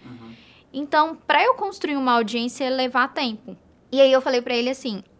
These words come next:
Speaker 2: "Olha, então se a gente, se eu não posso ser especialista de agora,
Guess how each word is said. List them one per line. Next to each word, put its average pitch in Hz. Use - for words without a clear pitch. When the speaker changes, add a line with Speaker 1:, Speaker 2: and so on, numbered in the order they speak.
Speaker 2:
"Olha, 202
então 226
se 247
a 247
gente, 214
se -
eu 277
não 247
posso 202
ser 214
especialista 196
de 214
agora, 214